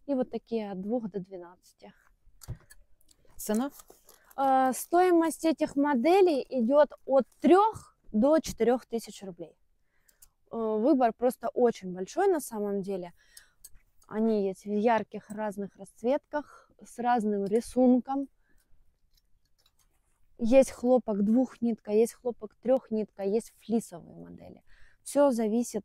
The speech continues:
Speaker 1: э, вся цена от, э, состава модели. А в принципе, как бы у нас же еще скидки есть. <laughs> Можно по скидочкам поработать. Так,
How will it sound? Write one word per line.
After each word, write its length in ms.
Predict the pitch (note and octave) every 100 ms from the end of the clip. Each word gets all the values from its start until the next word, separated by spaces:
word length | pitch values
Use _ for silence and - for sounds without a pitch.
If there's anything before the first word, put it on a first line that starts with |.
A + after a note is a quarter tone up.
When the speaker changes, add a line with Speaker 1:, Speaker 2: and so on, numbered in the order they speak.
| -
Speaker 1:
э, 340 | G3 F#3 F#3
вся 240 | F#3+ A3+ G3+
цена 480 | - G3 A#3 C#4 A#3
от, 200 | - A3+ -
э, 240 | G3+ G3+ F#3
состава 520 | - - G3 F3+ E3 _ _ _ _ -
модели. 440 | F3 D#3+ D#3+ D#3+ F3+ _ _ _ _
А 300 | - F#3+ F#3+
в 80 | -
принципе, 560 | D4+ F4+ B3+ - F#3+
как 160 | - G3
бы 420 | F#3+ F#3+ F3+ E3+ - _
у 100 | G#3+
нас 180 | G#3+ F3+
же 120 | F3+
еще 200 | - -
скидки 440 | _ B3+ - _
есть. 320 | F3 - _ _ _ - _ _ _ _ _ _
<laughs> 1080 | - - - - _ _ _ - - G#4 -
Можно 380 | D4+ F#4+ D4+ D4+
по 120 | C#4+
скидочкам 600 | - E4+ D4+ - A3+ A3
поработать. 640 | A#3 B3+ G#3+ G#3+ G#3+ - - - - - - - - _ _ _ _
Так, 180 | D4+